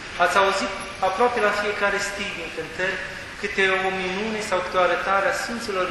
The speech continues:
Îngeri și o intervenție a lor văzută în lumea aceasta noastră a oamenilor, în lumea aceasta pământească. Vă aduceți aminte de faptul cum Zaharia, care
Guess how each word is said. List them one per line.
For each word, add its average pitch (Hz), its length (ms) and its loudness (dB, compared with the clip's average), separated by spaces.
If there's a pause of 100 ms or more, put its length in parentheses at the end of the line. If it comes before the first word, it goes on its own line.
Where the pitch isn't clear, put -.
Îngeri 196 280 -6
și 190 80 -4
o 185 100 -4
intervenție 180 640 -4
a 165 80 2 (120)
lor 190 140 0 (420)
văzută 190 520 0 (920)
în 185 60 0 (300)
lumea 196 260 -2
aceasta 175 340 -2 (100)
noastră 160 320 -4
a 147 80 0 (120)
oamenilor, 127 480 -8 (300)
în 175 140 -12
lumea 151 180 -10
aceasta 147 340 -8
pământească. 131 580 -12 (1400)
Vă 202 80 8
aduceți 208 400 2
aminte 208 440 0 (1400)
de 170 80 -2 (100)
faptul 185 380 0
cum 180 100 -6 (100)
Zaharia, 170 540 2 (380)
care 156 120 0